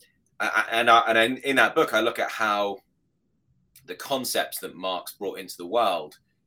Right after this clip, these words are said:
uh, began to find their way into the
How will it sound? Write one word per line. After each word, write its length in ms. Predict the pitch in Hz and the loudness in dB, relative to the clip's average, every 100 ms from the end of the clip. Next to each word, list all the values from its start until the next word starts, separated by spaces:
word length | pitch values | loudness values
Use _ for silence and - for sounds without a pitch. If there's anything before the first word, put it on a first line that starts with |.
| _ _ | _ _
uh, 120 | - 104 98 | -14 -14 -10
began 400 | 104 107 104 101 | -6 0 0 0
to 140 | 98 | -6
find 320 | - 101 92 | -4 -4 -4
their 200 | 90 90 | -6 -6
way 300 | 85 87 82 | -4 -6 -6
into 560 | 82 85 - 85 80 76 _ _ _ | -8 -10 -8 -6 -8 -10 _ _ _
the 460 | 80 82 80 80 | -12 -10 -10 -14